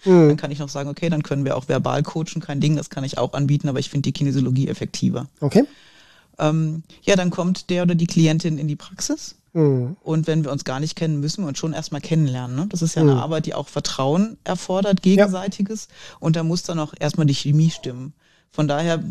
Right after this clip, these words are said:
Speaker 2: kann sein, dass in so einer ersten Sitzung das mehr drum geht, das Werkzeug kennenzulernen, mich kennenzulernen und erstmal mit relativ oberflächlichen Themen auch zu arbeiten,
Speaker 1: Mhm.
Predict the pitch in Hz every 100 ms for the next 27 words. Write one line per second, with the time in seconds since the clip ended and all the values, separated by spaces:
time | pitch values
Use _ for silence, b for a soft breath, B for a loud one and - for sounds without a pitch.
0 | - 156 165 180 170 170 170 - 147 147
1 | 147 110 160 - 160 143 175 - 196 180
2 | 165 160 151 180 175 180 165 165 151 -
3 | 170 - 190 - 185 190 185 190 175 175
4 | 170 190 - - 185 190 196 - 190 180
5 | 185 196 180 - 170 - 175 170 - 170
6 | 170 170 - 196 170 - - 135 131 143
7 | 139 127 - - - 131 127 - 160 165